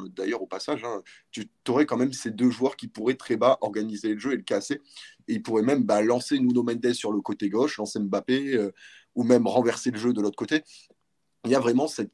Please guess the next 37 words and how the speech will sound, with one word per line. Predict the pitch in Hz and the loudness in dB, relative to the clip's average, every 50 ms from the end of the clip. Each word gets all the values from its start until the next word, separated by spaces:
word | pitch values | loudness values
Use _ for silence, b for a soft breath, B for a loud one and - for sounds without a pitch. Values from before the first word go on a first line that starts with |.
| _ | _
qualité, | - - 131 131 131 131 123 - 143 143 139 | 2 4 4 4 2 -2 -2 0 2 2 2
en | 123 113 107 | 2 -2 -4
tout | - 110 | -8 -6
cas, | 104 - 123 123 120 | 0 2 2 4 4
euh, | 107 104 98 | 2 0 -2
technique | - - 135 123 - 143 139 - | -2 -6 -8 -6 -4 -6 -8 -6
chez | - - - 104 | -10 -8 -8 -6
Gvardiol | 104 104 104 113 107 117 127 131 127 | 0 0 0 0 2 0 0 0 -2
qui, | - - - 113 110 110 107 98 | -8 -12 -14 -14 -10 -4 -4 -4
euh, | 95 95 95 b b b b b b b b b _ _ _ | -4 -4 -10 b b b b b b b b b _ _ _
bah, | 95 110 110 107 | -6 -4 -4 -4
pour | - 113 113 | -4 -2 2
moi, | 123 131 | 2 4
ne | 139 127 117 | 4 2 0
lui | 110 110 | 0 -4
poserait | 107 - 117 - 131 120 - | -4 -4 -2 0 0 0 2
aucun | - 123 - 135 117 | 0 -2 0 0 -4
problème, | - - 110 113 123 127 123 110 | -2 -2 0 2 2 2 2 0
euh, | 104 101 98 101 98 | -2 -2 -2 -2 -4
pour | 92 - 107 104 | -6 -8 -12 -8
s'imposer | - 120 101 - 107 104 101 | -8 -8 -6 -6 -6 -2 -2
au | 104 98 | -2 -2
P | - 107 | -2 -4
S | 98 | -4
G, | 95 120 - | -2 -4 -6
que | - 101 | -6 -8
ce | - | -6
soit | - 117 104 | -4 -4 -4
dans | 101 101 | -4 -6
une | 95 101 | -6 -4
défense | 98 98 98 - 104 - | -6 -6 -6 -6 -8 -8
à | 104 95 | -8 -6
quatre | - 110 110 - - | -6 -8 -8 -4 -6
ou | 98 | -6
à | - | -6
trois | - - 110 110 | -4 -2 -2 -2
d'ailleurs. | 101 95 98 113 143 - - | -2 -2 -4 -4 -4 -6 -10